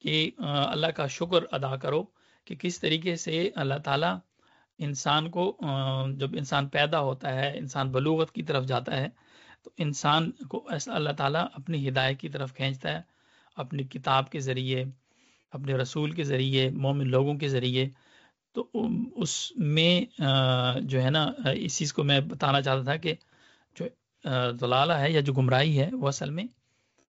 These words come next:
हिदायत के उलट एक लफ्ज़ है और, अ, वो पॉजिटिव, अ, सेंस में और नेगेटिव सेंस में, दोनों, अ, सेंस में, अ, कुरान में इस्तेमाल हुआ है असल में।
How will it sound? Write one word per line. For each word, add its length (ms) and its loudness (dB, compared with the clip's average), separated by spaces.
हिदायत 440 0
के 280 -8
उलट 380 2
एक 140 -8
लफ्ज़ 340 -4
है 100 -6
और, 380 -2
अ, 60 -8
वो 100 0
पॉजिटिव, 640 0
अ, 200 0
सेंस 360 -4
में 200 -6
और 80 0
नेगेटिव 320 0
सेंस 320 -6
में, 320 -4
दोनों, 440 2
अ, 40 -4
सेंस 320 -2
में, 220 -6
अ, 180 -2
कुरान 300 0
में 120 -2
इस्तेमाल 340 -2
हुआ 180 -2
है 60 -8
असल 200 -8
में। 160 -4